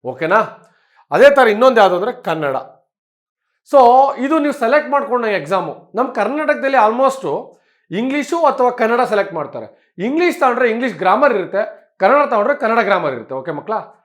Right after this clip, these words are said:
ಇಂಗ್ಲೀಷ್ ತಗೊಂಡ್ರೆ ಇಂಗ್ಲೀಷ್ ಗ್ರಾಮರ್ ಇರುತ್ತೆ, ಕನ್ನಡ ತಗೊಂಡ್ರೆ ಕನ್ನಡ ಮಾರ್ಕ್ಸ್ ಇರುತ್ತೆ. ಇದು ಇಪ್ಪತ್ತೈದು ಕ್ವಶನ್ ಕೊಡ್ತಾರೆ, ಇದು ಟೂ ಮಾರ್ಕ್ಸು ಐವತ್ತು ಮಾರ್ಕ್ಸಿಗೆ ಕೊಡ್ತಾರೆ.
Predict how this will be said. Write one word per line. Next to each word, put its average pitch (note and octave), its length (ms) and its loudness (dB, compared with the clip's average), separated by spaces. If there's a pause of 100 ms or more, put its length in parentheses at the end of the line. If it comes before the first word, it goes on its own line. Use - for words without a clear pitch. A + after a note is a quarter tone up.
(100)
ಇಂಗ್ಲೀಷ್ G#3+ 300 -6
ತಗೊಂಡ್ರೆ A#3+ 600 0
ಇಂಗ್ಲೀಷ್ F#3 320 -6
ಗ್ರಾಮರ್ G#3+ 280 0
ಇರುತ್ತೆ, F3 680 -4
ಕನ್ನಡ G3+ 240 4
ತಗೊಂಡ್ರೆ G3 300 2
ಕನ್ನಡ G3+ 220 -2
ಮಾರ್ಕ್ಸ್ D#3+ 280 -4
ಇರುತ್ತೆ. - 320 -12
ಇದು G3+ 120 -4
ಇಪ್ಪತ್ತೈದು C#4+ 480 0
ಕ್ವಶನ್ A3+ 260 0
ಕೊಡ್ತಾರೆ, F#3+ 300 -2
ಇದು G#3 100 0
ಟೂ G#3+ 320 -2
ಮಾರ್ಕ್ಸು D#3+ 560 -6
ಐವತ್ತು E3+ 360 -2
ಮಾರ್ಕ್ಸಿಗೆ C3 280 -12
ಕೊಡ್ತಾರೆ. - 380 -20